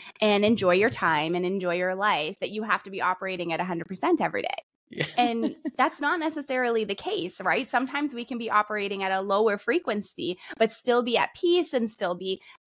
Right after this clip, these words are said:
Speaker 1: internally happy, but maybe you're not shining at, like, a hundred percent, and that's okay.
Speaker 2: Yeah, and as the day passes, uh, we don't have that hundred percent of energy. So if you're asking me, like, how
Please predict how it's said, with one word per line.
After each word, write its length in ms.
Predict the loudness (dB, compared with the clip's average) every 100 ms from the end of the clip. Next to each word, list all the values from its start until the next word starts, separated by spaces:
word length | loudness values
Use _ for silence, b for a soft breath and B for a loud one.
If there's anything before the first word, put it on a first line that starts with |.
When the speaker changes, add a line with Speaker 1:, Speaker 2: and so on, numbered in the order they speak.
| -6 -2
Speaker 1:
internally 580 | -2 0 -2 0 -2
happy, 640 | -2 0 0 -2 -4 -2 -4 b
but 140 | 0 2
maybe 400 | 2 2 0 0
you're 160 | 0
not 240 | 2 2 2
shining 480 | -2 -2 -2 -4 -4
at, 120 | -4
like, 200 | -4 -4
a 60 | -6
hundred 260 | -6 -8
percent, 320 | -14 -14 -16 -10
and 100 | -2
that's 200 | 0 0
okay. 360 | -4 -6 -8 -10 -18 _ _ _ _ -20 -20 -16 -4
Speaker 2:
Yeah, 280 | -2 -2 -4
and 480 | -4 -2 -2 -4 -8 b b -4
as 160 | -2
the 100 | 0
day 160 | 0 0
passes, 540 | 0 -2 0 -4 -2
uh, 160 | -2 -2
we 80 | -4
don't 160 | -2 -2
have 260 | 0 0
that 120 | -2 -4
hundred 300 | -6 -6 -6
percent 340 | -6 -2 0
of 160 | 0 0
energy. 520 | 2 2 2 0 -2 B B
So 220 | -6 -2
if 180 | -2 0
you're 180 | 0 0 0
asking 520 | 0 -2 -6 -2 0
me, 200 | 0 0
like, 200 | -2 -2
how 320 | -4 -4 -8